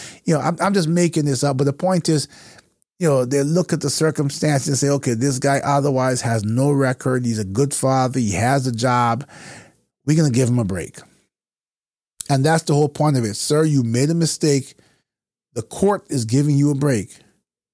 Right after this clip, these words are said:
Understand, there will be no more breaks. Here are some numbers or some resources that you can go to when you're running low on food for your baby," or whatever the situation is. Because,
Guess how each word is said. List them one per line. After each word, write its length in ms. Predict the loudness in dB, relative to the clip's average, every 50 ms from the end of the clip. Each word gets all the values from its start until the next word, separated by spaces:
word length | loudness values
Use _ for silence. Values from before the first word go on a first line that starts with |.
| _ _ _ _ _ _ _ _ _ _ _ _ _ _
Understand, 840 | -2 0 0 0 -2 -2 0 0 2 2 2 2 0 -2 -4 -4 0
there 100 | 2 2
will 80 | 2 4
be 140 | 2 2 2
no 260 | 2 2 2 2 2
more 240 | 0 0 -2 -4 -4
breaks. 580 | -6 -8 -10 -10 -12 -14 -16 -14 -14 -14 -16 -18 _ _ _ _ _ _ _ _ _ _ _ _ _ _ _ _ _ _ _ _ _ _ _ _ _ _ _ _ _ _ _ -6 -2
Here 240 | 0 2 2 2 2
are 100 | 2 0
some 340 | 0 0 0 0 0 2 2
numbers 680 | 2 2 2 2 2 2 2 2 0 -2 -6 -10 -16 _ _
or 200 | -6 -6 -6 -4
some 200 | -4 -6 -4 0
resources 680 | 2 2 2 2 2 0 2 2 2 0 0 -2 -2 0
that 260 | -2 -2 -2 -4 -6
you 80 | -4 -4
can 200 | -4 -4 -2 0
go 200 | 0 2 2 0
to 200 | 0 -2 -2 0
when 160 | 0 0 -2
you're 100 | 0 0
running 280 | 0 0 0 0 0
low 100 | 0 0
on 140 | -2 -4 -6
food 340 | -8 -4 -2 0 0 0 0
for 100 | -2 -4
your 160 | -2 -2 -4
baby," 460 | -2 0 2 2 2 2 2 2 0
or 100 | 0 2
whatever 280 | 2 2 2 2 0 0
the 80 | -2 -2
situation 680 | -2 -2 -2 -2 -2 -2 -2 -2 -4 -6 -8 -10 -10
is. 320 | -12 -12 -14 -18 -20 -20 -20 _ _ _ _ _ _ _ _ _ _ _ _ _ _ _ _ _ _ _ _ _ _ _ _ _ _ _ _ _ 0
Because, 520 | 0 2 2 2 2 2 0 -4 -8